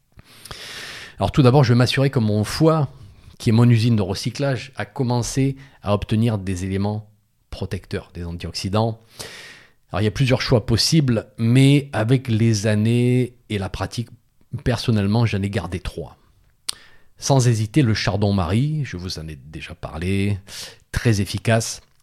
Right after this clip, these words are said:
Le romarin, qui est mon choix numéro deux. Et une dernière qui s'est révélée très efficace dans mon expérience, mais malheureusement pas très éco-responsable. C'est une plante africaine qui s'appelle le desmodium.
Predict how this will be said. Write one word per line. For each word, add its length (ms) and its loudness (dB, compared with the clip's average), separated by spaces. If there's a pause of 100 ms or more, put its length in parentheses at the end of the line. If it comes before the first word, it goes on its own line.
(600)
Le 220 4
romarin, 640 4
qui 180 -6
est 40 0
mon 160 0
choix 200 -4
numéro 400 -2
deux. 220 -4 (960)
Et 280 6
une 200 6
dernière 440 2
qui 120 -8
s'est 160 -4
révélée 380 -2 (400)
très 340 -2
efficace 420 -4
dans 120 -4
mon 140 -4
expérience, 540 -6
mais 160 -2
malheureusement 800 0
pas 180 0
très 360 0
éco-responsable. 1000 -2 (320)
C'est 220 -2
une 120 2
plante 260 0
africaine 360 0
qui 80 -8
s'appelle 320 -2
le 100 -2
desmodium. 920 0